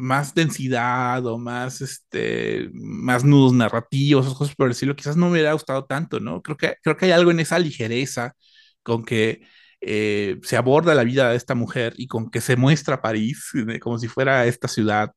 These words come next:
digamos, eh, de ensueño y de enc-, y de mucho encanto, ¿no? Creo que es esa ligereza la que permite, lo, la que nos permite, digamos,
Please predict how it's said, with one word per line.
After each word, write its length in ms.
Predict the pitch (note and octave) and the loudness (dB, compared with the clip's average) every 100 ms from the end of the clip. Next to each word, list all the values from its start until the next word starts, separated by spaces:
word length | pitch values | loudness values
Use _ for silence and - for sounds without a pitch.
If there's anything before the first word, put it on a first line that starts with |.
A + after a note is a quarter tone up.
| - | -12
digamos, 580 | A2+ G#2+ A2 A2+ B2+ - | -8 -4 -4 -6 -8 -6
eh, 500 | A2 G2+ G2 - G2+ | -4 -2 -2 -4 -6
de 140 | - A#2 | -2 2
ensueño 680 | B2 - D3+ D3+ C#3+ C3 G3 | 2 4 6 6 6 4 2
y 80 | C#3 | -2
de 140 | G#2+ | -4
enc-, 200 | G#2+ - | -6 -6
y 140 | G#2 F#2+ | -6 -4
de 160 | A2 | -2
mucho 300 | A#2+ D3 - | 0 0 0
encanto, 580 | C3 C3 A#2+ A#2+ A#2+ A#2+ | -2 0 -2 -2 -2 -4
¿no? 260 | B2 G#3+ - - - - - | -4 -6 -8 -14 -20 -20 -8
Creo 140 | - D3+ | -2 2
que 80 | F3+ | 4
es 80 | |
esa 220 | F3+ F3+ D#3+ | 4 4 4
ligereza 480 | D3 A#2 B2 C3+ | 2 2 2 2
la 160 | D#3+ C3+ | 2 0
que 100 | A2+ | -4
permite, 580 | - A#2 C3 C#3+ C#3+ B2+ | -6 -4 -2 -2 -4 -6
lo, 220 | A#2+ A2 | -6 -6
la 200 | - A#2+ | -4 -2
que 100 | - | 0
nos 200 | A#2+ A#2 | 0 -2
permite, 560 | - A#2+ B2 D3 D3 D#3+ | 0 0 2 2 2 0
digamos, 560 | C3+ A#2+ C#3 C#3+ - | 2 0 -2 -6 -10